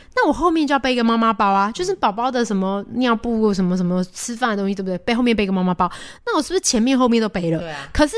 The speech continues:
Speaker 1: 那我的皮包还没有背啊，那我要拿悠游卡，所以我侧面还要背一个欸。
Speaker 2: 对啊，我以前也是这样，斜的小的包包背一个，然后妈妈包背一个大的，然后再背小孩。
Speaker 1: 对，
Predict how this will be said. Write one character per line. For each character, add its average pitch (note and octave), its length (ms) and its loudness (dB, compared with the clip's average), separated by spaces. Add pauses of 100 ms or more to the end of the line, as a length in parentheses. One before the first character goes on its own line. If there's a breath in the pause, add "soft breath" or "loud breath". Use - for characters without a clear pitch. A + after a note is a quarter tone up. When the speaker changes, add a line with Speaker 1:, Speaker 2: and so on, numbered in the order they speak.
Speaker 1:
那 A4 120 -2
我 B3 60 0
的 A3+ 60 0
皮 G#3+ 140 -2
包 C4 180 2
还 B3+ 120 2
没 G#3+ 80 4
有 G3+ 80 0
背 G3+ 200 -2
啊， G#3+ 120 0
那 E4+ 120 0
我 C4+ 100 4
要 B3+ 100 2
拿 B3 140 0
悠 A#3+ 160 2
游 A3+ 60 0
卡， G3 160 -6
所 - 120 0
以 G4+ 40 4
我 B3+ 100 2
侧 F4+ 260 0
面 D4 180 0
还 G#3+ 60 0
要 G#3+ 60 2
背 G#3 180 2
一 G3+ 40 2
个 F#3 140 -6
欸。 - 100 -16
Speaker 2:
对 D#3 100 -14
啊， - 140 -10 (160)
我 F3 120 0
以 F#3 40 2
前 E3+ 160 -2
也 C#3+ 60 -4
是 D3 80 -2
这 D3 100 -4
样， C3 180 -4
斜 D#3+ 340 -2
的 E3 100 2
小 D3+ 240 -4
的 C3+ 80 -10
包 D#3+ 160 0
包 D#3+ 100 2
背 D#3+ 180 -2
一 D3+ 40 -4
个， D3 120 -8
然 C3+ 100 -4
后 D3 80 -2
妈 D#3+ 140 -2
妈 E3 120 0
包 D#3+ 200 0
背 D#3 180 -6
一 C#3+ 40 -6
个 C#3+ 100 -6
大 C3 260 -4
的， - 180 -16 (160)
然 D#3 120 -8
后 D#3 60 -4
再 E3+ 160 -2
背 D#3 180 -2
小 D3 180 -6
孩。 - 120 -16 (380)
Speaker 1:
对， B4 80 -2